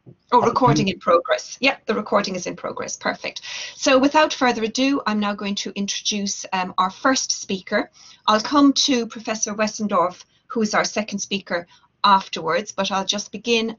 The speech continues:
Speaker 1: by introducing our first speaker this afternoon. And so the, um, the overall theme of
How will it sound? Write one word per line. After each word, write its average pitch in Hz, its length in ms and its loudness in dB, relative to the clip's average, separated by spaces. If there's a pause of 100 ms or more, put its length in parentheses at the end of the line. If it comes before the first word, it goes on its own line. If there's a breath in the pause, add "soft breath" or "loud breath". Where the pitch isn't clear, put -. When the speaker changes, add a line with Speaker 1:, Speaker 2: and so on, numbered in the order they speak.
Speaker 1:
by 196 220 2
introducing 185 720 -6
our 175 240 -4
first - 400 -2
speaker - 480 -6
this 156 220 -10
afternoon. 165 720 -4 (440 loud breath)
And 208 300 4
so 208 540 0
the, 202 440 0
um, 185 420 -2
the 220 120 2
overall 202 320 2
theme 254 580 2
of 196 300 4